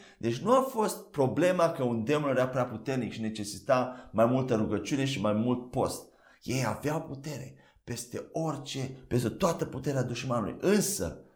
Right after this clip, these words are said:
aveau o problemă cu necredința. Haideți să citim și al doilea pasaj,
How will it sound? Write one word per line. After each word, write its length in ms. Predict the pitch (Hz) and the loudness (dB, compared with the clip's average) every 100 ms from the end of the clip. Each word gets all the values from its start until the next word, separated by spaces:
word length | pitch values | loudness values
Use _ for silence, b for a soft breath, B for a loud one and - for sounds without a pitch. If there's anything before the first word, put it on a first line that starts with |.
| B | B
aveau 320 | - 104 107 | -6 0 4
o 40 | 113 | 4
problemă 480 | 110 95 107 107 | 2 -2 -2 -2
cu 120 | 104 98 | -4 -8
necredința. 680 | 92 101 92 92 - 62 - _ B B | -10 -8 -8 -8 -8 -12 -16 _ B B
Haideți 280 | 127 143 180 | 2 2 0
să 60 | |
citim 260 | 170 127 175 | -4 -6 -6
și 120 | 175 | -2
al 120 | 151 | 0
doilea 240 | 135 170 151 | 2 2 2
pasaj, 580 | 131 104 117 135 170 | 2 -2 2 2 0